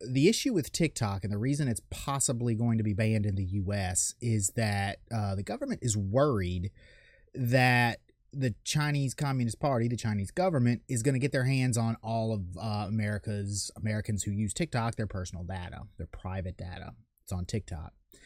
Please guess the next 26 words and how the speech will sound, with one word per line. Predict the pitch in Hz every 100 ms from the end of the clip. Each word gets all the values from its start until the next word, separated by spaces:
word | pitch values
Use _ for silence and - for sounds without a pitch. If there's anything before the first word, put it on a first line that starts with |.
| - - - _
So | - 143
in | 135
case | 165 147
you |
didn't | 151 135 123
know, | 120 107 95 92 _ _ _ _ _ -
all | 131 135
social | 139 135 123 117
media | 120 120
companies | 120 123 - 123 113 - -
collect | - 117 117 110 -
an | 117 107 104
enormous | 113 110 117 117 101 92
amount | 98 92 90
of | 90
data | 90 90 90 92 -
on | 110 104 _ -
anybody | 143 139 127 104 98 92 -
on | 101
their | 92 90
service. | - 82 80 64 - - _ _ _ _ _ - -
And | 131
it's | 135
not | 135 139 139
just | 123 -
TikTok, | 117 - 85 85